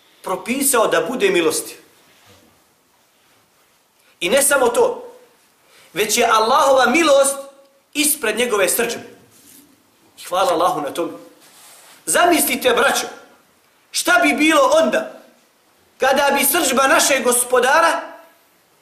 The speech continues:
bila ispred njegove milosti? Znate li šta bi bilo? Kaže uzvišeni: "وَلَوْ يُؤَاخِذُ اللَّهُ النَّاسَ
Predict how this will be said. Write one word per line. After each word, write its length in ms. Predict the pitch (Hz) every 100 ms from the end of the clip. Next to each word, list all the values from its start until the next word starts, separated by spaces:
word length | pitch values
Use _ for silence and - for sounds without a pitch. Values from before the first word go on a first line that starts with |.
| _ _ _ _ _ _ _
bila 340 | 156 277 311 269
ispred 420 | 311 - 240 233
njegove 280 | 247 226 208
milosti? 500 | 196 - - - - _ _ _ _ _ _ _
Znate 360 | - 233 311 311
li 80 | 254
šta 160 | 285
bi 120 | 233 226
bilo? 240 | 202 160 - - _ _ _ _ _ _
Kaže 360 | - 302 285 262
uzvišeni: 580 | 311 233 226 - 135 - - _ _ _ _ _
"وَلَوْ 420 | 190 220 285 330 269
يُؤَاخِذُ 680 | 262 269 320 294 - 262
اللَّهُ 540 | 233 240 240 294 277 247
النَّاسَ 520 | 226 233 294 -